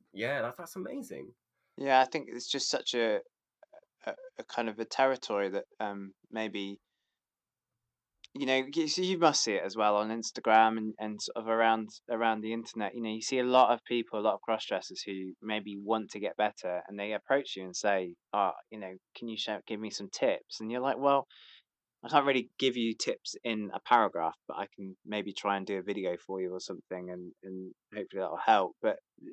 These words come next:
Speaker 2: they really want to learn. It's just that they're sort of stuck in a rut, really, 'cause they can't. And also, I think it's about the fact that, like, they'll see a makeup tutorial as something that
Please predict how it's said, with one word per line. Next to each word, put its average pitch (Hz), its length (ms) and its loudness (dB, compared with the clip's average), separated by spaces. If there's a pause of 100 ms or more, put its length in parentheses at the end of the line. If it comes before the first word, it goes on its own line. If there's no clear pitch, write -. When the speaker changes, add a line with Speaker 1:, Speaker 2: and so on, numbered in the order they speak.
(100)
Speaker 2:
they 131 160 4
really 135 280 4
want 120 260 6
to 110 80 -8
learn. 101 440 2 (720)
It's 101 140 -4
just - 180 -4
that 95 120 -8
they're 107 220 2 (120)
sort - 160 -8
of - 80 -12
stuck - 280 -4
in 107 80 -4
a 98 60 -6
rut, 117 260 2
really, 85 220 -6
'cause 90 140 -12
they 95 80 -6
can't. 101 340 -2 (1500)
And 123 160 -2
also, 131 260 4
I 110 80 6
think 123 200 -4
it's - 160 -4
about 101 300 4 (280)
the 120 80 -8
fact - 260 2
that, 107 160 -6
like, 101 360 -4
they'll 104 220 0
see 104 480 -4 (100)
a 98 320 -2 (180)
makeup 113 360 -4
tutorial 90 800 -4
as 92 140 -8
something 92 380 -10
that 92 140 -4